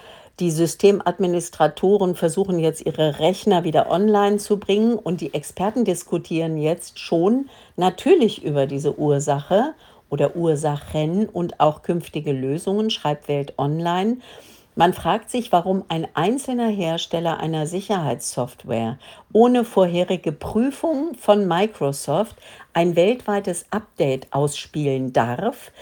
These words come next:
das bei einem Fehler Rechner weltweit offline nimmt.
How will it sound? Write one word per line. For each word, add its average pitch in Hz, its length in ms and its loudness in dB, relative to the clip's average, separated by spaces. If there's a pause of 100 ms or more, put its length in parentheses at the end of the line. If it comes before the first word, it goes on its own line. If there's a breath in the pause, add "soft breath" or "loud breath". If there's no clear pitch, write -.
(240 loud breath)
das 175 180 2
bei 165 260 4
einem 156 280 0
Fehler 196 580 0 (200)
Rechner 185 580 -2
weltweit 151 560 -2
offline 170 600 2
nimmt. 131 380 -8